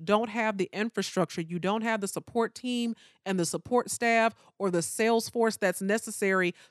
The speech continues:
to really drive and sustain your business over the long term. But there's only so much that you can do on your own. Think of this as an investment in your business. And so as the old saying goes, "It take money to make money."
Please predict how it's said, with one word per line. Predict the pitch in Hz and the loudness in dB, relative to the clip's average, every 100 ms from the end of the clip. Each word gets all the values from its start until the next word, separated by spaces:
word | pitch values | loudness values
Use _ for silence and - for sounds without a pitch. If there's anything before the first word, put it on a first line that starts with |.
| - | 0
to | 220 | 2
really | 180 196 220 214 | 6 6 6 4
drive | 160 185 196 196 | 0 2 4 4
and | 190 190 | 2 -4
sustain | 185 - 220 202 202 | -6 -4 -2 0 0
your | 190 180 | 0 0
business | 175 214 202 190 - | 2 0 2 -4 -2
over | - 196 196 | 0 2 2
the | 175 | -2
long | 165 180 214 220 202 | 0 0 0 0 -4
term. | - 156 127 156 - _ | -4 -2 -4 -8 -18 _
But | 214 | -2
there's | 262 269 | 2 2
only | 247 247 240 | 0 -2 -4
so | - 240 | -2 -2
much | 226 226 | 0 -2
that | 226 175 | -4 -4
you | 214 | -4
can | 214 220 | -2 -4
do | 190 208 202 | -2 -2 -2
on | 196 190 | -2 0
your | 175 - | -2 0
own. | 220 214 170 | 2 2 2
Think | 220 247 | -4 -4
of | 262 | -4
this | 226 220 | -4 -4
as | - 190 | -2 0
an | 190 | 0
investment | 175 160 180 214 - - 202 185 | -2 -2 2 2 0 -6 -6 -4
in | - 196 | -6 -2
your | 185 180 | 0 0
business. | 160 208 254 139 - - - - _ | 2 2 2 -2 -6 -10 -16 -20 _
And | 214 202 | 2 2
so | - 208 190 185 - | 4 6 8 6 4
as | 190 196 | 2 2
the | 180 | 2
old | - 208 240 | 6 6 6
saying | - 247 226 220 | 2 0 2 2
goes, | 214 233 233 220 | 4 4 4 2
"It | - 202 | 0 0
take | - 233 | 2 0
money | 220 220 226 | 4 2 4
to | 220 | 2
make | 220 247 | 4 2
money." | 247 262 262 262 | 2 0 0 -4